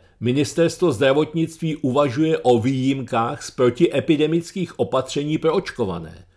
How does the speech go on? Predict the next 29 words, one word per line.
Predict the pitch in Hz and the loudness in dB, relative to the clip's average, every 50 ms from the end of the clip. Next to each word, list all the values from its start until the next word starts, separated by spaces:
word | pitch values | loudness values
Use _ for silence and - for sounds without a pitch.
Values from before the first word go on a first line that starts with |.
| _ _ _ _ _ _ _ _ _ - | _ _ _ _ _ _ _ _ _ -12
Dojít | - 113 - 147 131 131 131 147 170 170 151 | -8 4 6 8 8 8 8 4 2 0 0
by | 127 151 139 | 0 0 0
k | - - | 0 0
nim | 151 151 151 | -2 -2 0
mělo | 147 135 135 151 151 139 107 | 0 0 2 2 4 4 4
ve | 87 113 107 | 2 0 -2
chvíli, | - - - 127 127 123 127 123 131 143 165 160 - | -2 -4 -8 -6 -4 0 0 0 0 0 -4 -6 -8
kdy | - 110 113 135 | -8 -2 -2 0
bude | 127 135 135 131 131 | 0 2 2 2 2
očkovacích | - 131 127 123 - - - 143 135 131 127 - - 123 110 - | 4 2 0 0 -2 -6 -2 0 0 0 0 -2 -6 -8 -6 -2
látek | 120 117 120 120 120 135 127 - | 0 0 0 0 0 -2 -4 -4
v | - | -2
Česku | - 120 - - - - 92 | -4 -4 -4 -4 -12 -12 -8
dostatek | 82 104 101 - - - - 127 117 - 156 160 160 160 - _ _ _ _ _ _ _ _ - | -6 -6 -6 -6 -8 -6 -6 -6 -4 -4 -4 -4 -4 -6 -12 _ _ _ _ _ _ _ _ -6
a | - 214 208 | -6 -6 -6
každý, | - - 196 196 180 160 151 160 185 185 180 | -2 0 2 4 4 4 2 0 0 0 0
včetně | - - - 170 147 - - 131 123 | -2 0 0 0 0 0 0 0 2
lidí | 127 135 120 104 113 113 98 | 2 2 0 0 0 0 0
z | 90 | 0
mladších | 101 104 131 147 - - - 147 117 - | -2 -2 -2 -2 -2 -4 -8 -8 -6 -2
věkových | 135 131 - - 117 90 98 92 - | -2 -2 0 0 -2 -2 -2 -8 -8
skupin, | - - - - 117 90 - 139 135 139 156 147 143 | -12 -14 -4 -4 -4 -2 0 0 0 0 0 -8 -10
se | - - - 113 | -10 -4 -2 -2
bude | 101 98 117 127 120 131 | 0 0 -2 0 0 0
moci | 143 123 120 117 - - 147 143 | 0 0 -2 -4 -4 -6 -4 -2
nechat | 135 139 123 - - 131 - - | -2 -2 -4 -2 -4 -6 -4 -4
naočkovat. | 180 - 175 - - - - - 87 - - - _ _ _ _ _ _ _ _ _ _ _ _ _ _ _ _ _ _ _ _ _ - | -6 -4 -4 -6 -6 -8 -12 -12 -12 -12 -14 -18 _ _ _ _ _ _ _ _ _ _ _ _ _ _ _ _ _ _ _ _ _ -2
Taková | 127 120 - 151 127 123 104 95 | -2 0 4 4 6 6 6 4
situace | - - - 127 98 - 120 110 117 117 - - 120 147 165 160 | 0 -2 -6 -6 -4 -2 0 0 0 -2 -4 -6 -6 -6 -6 -6